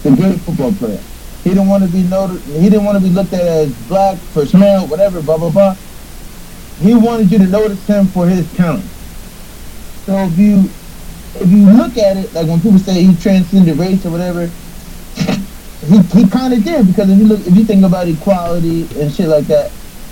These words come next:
all people are asking for is, "Judge me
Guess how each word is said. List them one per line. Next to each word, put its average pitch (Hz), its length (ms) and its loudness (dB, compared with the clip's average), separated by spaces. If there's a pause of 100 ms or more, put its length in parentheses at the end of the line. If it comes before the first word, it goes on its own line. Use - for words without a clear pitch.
(1120)
all 226 220 -2
people 196 340 0
are 165 120 -2
asking 190 400 0
for 160 280 2
is, 147 480 -2
"Judge 285 220 0
me 254 320 2